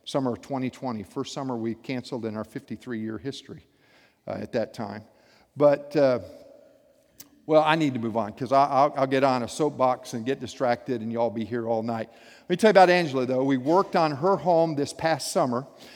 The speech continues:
in Knott County, Kentucky. And, uh, she, her husband died of cancer in two thousand six,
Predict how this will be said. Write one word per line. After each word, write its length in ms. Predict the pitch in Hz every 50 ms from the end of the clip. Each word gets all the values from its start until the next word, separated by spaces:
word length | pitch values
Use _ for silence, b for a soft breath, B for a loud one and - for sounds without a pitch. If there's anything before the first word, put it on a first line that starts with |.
| B B B
in 180 | - 151 147 147
Knott 300 | 151 156 196 208 - -
County, 260 | 180 190 196 196 202
Kentucky. 680 | 196 - 208 196 - - 156 143 - - 143 160 175 156 - - - b b b b b b b b b
And, 400 | - 170 170 170 165 160 160 156 165
uh, 320 | 165 160 160 156 156 - - - - - - - -
she, 340 | - - - - - 214 - -
her 240 | - 143 202 226 202
husband 600 | 156 202 226 247 247 175 156 180 175 160 156 147
died 300 | 135 160 160 175 185 180
of 120 | 185 175 -
cancer 540 | - 180 170 156 151 - - 170 170 165 147
in 80 | 135
two 180 | - - 202 202
thousand 480 | - 208 185 190 202 185 165 208 185
six, 520 | - - - 170 147 147 - - - -